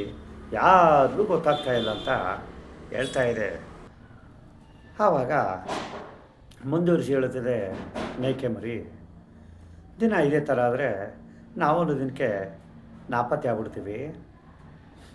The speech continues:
ಆದ್ದರಿಂದ ಈ ವಿಚಾರನ ಮಹಾರಾಜರಿಗೆ ತಿಳಿಸೋಣ" ಅಂಥೇಳಿ ಎಲ್ಲ ಪ್ರಾಣಿಗಳು ಒಗ್ಗಟ್ಟಿನಲ್ಲಿ ಕೂಡ್ಕೊಂಡು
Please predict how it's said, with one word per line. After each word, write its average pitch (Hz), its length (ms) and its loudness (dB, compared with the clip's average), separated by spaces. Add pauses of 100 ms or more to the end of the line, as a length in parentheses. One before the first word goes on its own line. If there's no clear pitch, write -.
(160)
ಆದ್ದರಿಂದ 165 280 0 (580)
ಈ 196 80 0
ವಿಚಾರನ 139 460 0 (720)
ಮಹಾರಾಜರಿಗೆ 120 680 0 (540)
ತಿಳಿಸೋಣ" 135 420 -2
ಅಂಥೇಳಿ 117 760 -4 (340)
ಎಲ್ಲ 147 360 6
ಪ್ರಾಣಿಗಳು 120 520 0
ಒಗ್ಗಟ್ಟಿನಲ್ಲಿ 107 580 -2 (100)
ಕೂಡ್ಕೊಂಡು 147 460 2